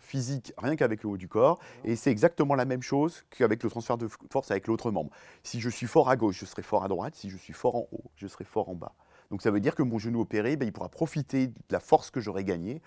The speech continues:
ou au moins que je n'aurais pas perdue, parce que j'aurais sollicité le haut du corps. Et ça, c'est indispensable. Je prends l'exemple des cyclistes. Les cyclistes, pendant l'intersaison, par exemple en ce moment, ils font peu de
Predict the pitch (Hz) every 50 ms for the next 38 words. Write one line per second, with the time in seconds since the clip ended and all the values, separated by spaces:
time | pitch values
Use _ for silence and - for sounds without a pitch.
0 | - - - 131 135 - - 180 196 185 180 190 190 185 165 - 143 117 104 120
1 | 110 95 113 - - 135 135 _ - - 120 120 117 104 98 107 139 190 - -
2 | - - - - - _ _ - 139 135 - - - 165 170 160 151 120 113 -
3 | - 123 113 107 - 107 - - 131 127 113 104 104 107 104 101 - - - -
4 | - _ - - - - - - 107 - 143 147 - - 117 110 113 113 - 110
5 | 104 98 104 78 71 - - - 127 135 131 139 160 160 135 - 95 95 - -
6 | 214 220 208 - - - - 165 185 - _ - _ - - - - - - 107
7 | 104 - 127 110 - 135 156 196 214 - 104 - - 110 101 117 120 120 - 104
8 | - - 113 147 - - 90 95 - 98 104 95 - - 110 110 131 156 165 135
9 | 101 92 95 - - 113 104 95 - _ - 147 127 110 104 98